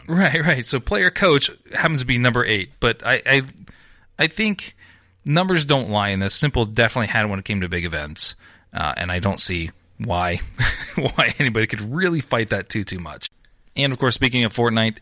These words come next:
Epic Games reveals the five hundred thousand dollar prize pool, uh, Secret Skirmish Fortnite two-day event. Now, the contest will feature top players from each open Fortnite competition <laughs> held, held so far. Uh, but as usual,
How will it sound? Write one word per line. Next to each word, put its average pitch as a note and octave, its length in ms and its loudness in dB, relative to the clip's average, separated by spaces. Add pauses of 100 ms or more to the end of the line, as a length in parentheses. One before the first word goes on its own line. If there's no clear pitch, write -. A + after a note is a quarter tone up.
Epic F3+ 340 0
Games D3 460 0
reveals A2 560 0 (340)
the F2+ 240 -6
five D3+ 440 0
hundred F3+ 280 -2
thousand C#3 540 2
dollar G2 480 0
prize B2 480 0
pool, G#2 420 0 (300)
uh, E2 100 -8
Secret C#3+ 380 -2
Skirmish B2 420 -2
Fortnite B2 420 -2 (120)
two-day E3 360 2
event. A2 420 2 (320)
Now, A#2+ 100 2
the A#2+ 180 -2
contest G3+ 480 0
will C#3+ 120 2
feature D3 320 0
top C#3 240 -2
players C#3 200 2
from G#2 220 -2
each C#3 340 -4
open C3+ 280 0
Fortnite B2+ 460 0
competition A#2+ 520 0
<laughs> - 80 -8
held, B2+ 180 0 (440)
held C3 280 2
so C3+ 160 2
far. A#2 420 6 (420)
Uh, G#2 400 0
but A#2+ 300 0
as C3 260 2
usual, C#3 520 2